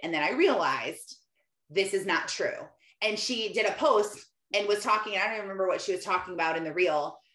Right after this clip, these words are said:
but I just remember it being like, "Wow, like, you are a tough girl who is way far along in the self-development journey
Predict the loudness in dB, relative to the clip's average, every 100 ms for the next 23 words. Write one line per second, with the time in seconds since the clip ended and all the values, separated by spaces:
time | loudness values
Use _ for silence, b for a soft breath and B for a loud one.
0 | B 0 4 4 4 0 -4 _ _ 0
1 | 2 2 0 0 0 2 2 2 -4 -4
2 | -2 -2 -2 -10 -4 0 2 0 -4 -10
3 | -14 _ _ _ _ _ _ 2 4 2
4 | -4 -10 -4 -2 2 2 4 2 2 -4
5 | -2 -2 0 2 4 6 4 2 -4 _
6 | 4 4 6 0 -2 0 4 4 2 2
7 | 0 2 2 2 0 0 -4 -8 -2 -2
8 | -2 -2 0 0 -4 -6 -6 -6 -6 -6
9 | -8 -12